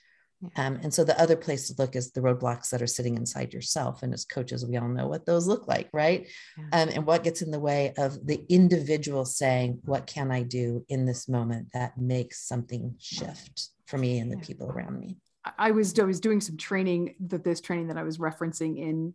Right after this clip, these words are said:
Speaker 3: Tampa, and it was an intact team. And we were doing some work on, uh, your own,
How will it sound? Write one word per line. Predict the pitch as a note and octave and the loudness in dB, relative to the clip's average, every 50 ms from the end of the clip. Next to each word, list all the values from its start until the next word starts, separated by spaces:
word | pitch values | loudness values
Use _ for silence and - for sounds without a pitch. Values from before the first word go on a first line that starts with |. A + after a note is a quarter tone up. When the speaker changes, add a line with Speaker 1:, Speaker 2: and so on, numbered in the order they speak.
| _ | _
Speaker 3:
Tampa, | - - A3 A3+ A#3+ A#3 G#3+ E3+ D3 D3 - - - - - - _ _ - | -8 -6 -2 -2 -2 -2 -2 -4 -4 -6 -8 -16 -20 -20 -20 -20 _ _ -2
and | A3 G#3 G3 G3 | 0 2 2 2
it | G3+ G3 | 2 4
was | G#3 G3+ G3 G#3 | 4 2 4 4
an | F#3+ | 4
intact | F#3+ G#3+ A#3 A#3 - F#3+ G3 G3+ G3 G3 - _ _ _ | 6 6 6 6 4 2 2 2 2 2 0 _ _ _
team. | - - D#4 D#4+ D4 G#3 D#3 D3+ E3 F3 G3 G3 - - - - - - _ _ - | -4 2 4 4 6 4 2 -2 -4 -6 -6 -8 -10 -20 -20 -20 -20 -20 _ _ 0
And | A3 G#3+ G3+ G3 G3 F#3+ F#3+ - - | 2 6 6 6 6 4 2 0 0
we | A#3 A3+ | 0 2
were | G#3 G#3+ G#3+ | 4 4 4
doing | G#3 - A3+ A#3 B3 B3+ C4 C4+ | 4 6 6 6 6 6 6 4
some | - - A#3+ A3+ G#3 G#3 | 2 0 0 0 0 2
work | G3 A#3+ A#3+ D4+ D4+ - - - | 2 2 2 2 0 -4 -8 -2
on, | F3 F#3 F#3 F#3 F#3 F#3 F#3 F3+ F3+ F3+ - - _ | 2 2 4 4 2 0 0 -2 -2 -4 -6 -4 _
uh, | F#3+ F#3 F3+ F3 - - | 2 4 4 4 4 2
your | F#3+ F#3+ F#3 G#3 A3 A3+ A3+ | 0 2 4 4 6 6 6
own, | G#3+ G#3 G#3 G#3+ G#3+ G#3+ G#3+ G#3 F#3 - | 6 6 6 6 6 6 4 4 2 -4